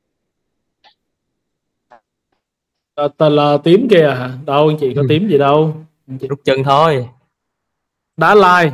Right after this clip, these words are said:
Speaker 1: có tin bà W G đang hợp tác với mua tôm với M F C. Hát cho nhận định nên vào mới M F C không? <laughs> Bà B C không?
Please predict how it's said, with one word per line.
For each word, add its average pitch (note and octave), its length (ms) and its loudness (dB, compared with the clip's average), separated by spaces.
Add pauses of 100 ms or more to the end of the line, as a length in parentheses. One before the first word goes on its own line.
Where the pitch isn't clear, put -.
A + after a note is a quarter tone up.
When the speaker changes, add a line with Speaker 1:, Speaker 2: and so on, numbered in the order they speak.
Speaker 1:
có G3+ 180 2
tin F#3+ 180 6
bà D#3 80 2
W F#3 300 2
G D#3 220 2
đang D#3+ 120 0
hợp D3+ 200 -4
tác G3 260 0
với G3 120 -2
mua F3+ 260 2
tôm E3+ 300 2
với F3+ 100 0
M E3+ 40 -2
F E3+ 560 2
C. B2 40 -10 (360)
Hát F#3+ 220 2
cho F#3 80 4
nhận D#3+ 240 0
định D#3 280 -2
nên E3+ 260 2
vào D3 180 0
mới D#3 220 2
M G3 40 -2
F E3+ 480 2
C E3+ 40 0
không? F#3+ 460 -2 (320)
<laughs> E3+ 920 -2
Bà C#3+ 80 4
B D3+ 60 0
C F3 380 4
không? E3+ 100 -2